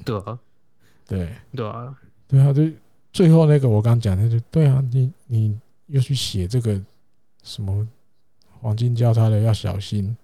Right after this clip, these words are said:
Speaker 2: 我只觉得怎么可能用长打率去排谁先发？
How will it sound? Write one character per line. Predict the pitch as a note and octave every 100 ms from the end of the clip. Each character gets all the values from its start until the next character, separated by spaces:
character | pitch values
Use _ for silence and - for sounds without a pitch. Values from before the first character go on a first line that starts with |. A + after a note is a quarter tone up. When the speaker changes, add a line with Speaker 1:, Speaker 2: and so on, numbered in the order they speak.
| _
Speaker 2:
我 | - C#3
只 | A#2+ - C3 D3
觉 | - A#2
得 | A2
怎 | G#2+
么 | G2+
可 | - G2+
能 | G2 G2
用 | B2+ B2
长 | - G#2
打 | G#2+ G2
率 | F2+ A#2
去 | G2+
排 | A#2 - F2 F2+
谁 | F#2+ - G2 G2
先 | G2+ G2+ G2
发？ | G#2 F#2 F#2+